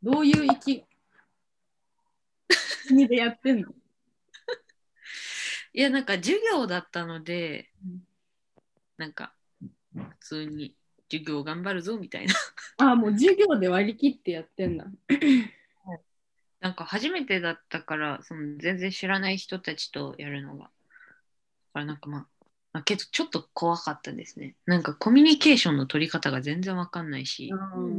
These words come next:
Speaker 3: ん。
Speaker 2: な-、直接会ったことがないので、その、ずっとオンラインでやってるので、
Speaker 3: うん。
Speaker 2: 連絡先も知らないし、みたいな。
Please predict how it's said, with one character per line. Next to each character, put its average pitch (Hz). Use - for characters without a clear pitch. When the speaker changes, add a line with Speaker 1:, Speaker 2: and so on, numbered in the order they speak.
Speaker 3:
ん。 190
Speaker 2:
な-、 175
直 247
接 320
会 277
っ 285
た 190
こ -
と -
が 135
な 160
い 151
の -
で、 -
そ -
の、 143
ず 170
っ 202
と 208
オ 202
ン 214
ラ 214
イ 185
ン 151
で 147
や 143
っ -
て -
る 139
の 147
で、 165
Speaker 3:
う 147
ん。 -
Speaker 2:
連 160
絡 196
先 180
も 170
知 -
ら 160
な 156
い 151
し、 -
み -
た -
い -
な。 208